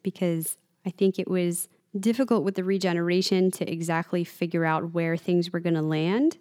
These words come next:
Some things were played a little close or perhaps a little safe. And there's a lot of building still left to do. I liked it. I enjoyed it.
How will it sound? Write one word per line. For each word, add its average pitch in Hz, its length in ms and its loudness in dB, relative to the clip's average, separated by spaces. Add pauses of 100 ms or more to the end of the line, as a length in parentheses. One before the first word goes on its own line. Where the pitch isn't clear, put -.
(120)
Some 202 220 0
things 190 280 2
were 185 140 -2
played 185 340 -2
a 175 60 -2
little 175 200 0
close 285 520 0
or 196 100 0
perhaps 190 420 -2
a 185 60 -2
little 170 200 0
safe. 208 540 0 (680)
And 202 280 2
there's 208 180 2
a 214 60 0
lot 202 400 -2
of 208 160 -4
building 208 360 2
still 165 300 -4
left 165 260 -4
to 175 60 -2
do. 160 480 0 (220)
I 190 160 -2
liked 180 380 0
it. 285 200 0
I 185 120 2
enjoyed 170 520 2
it. 262 260 0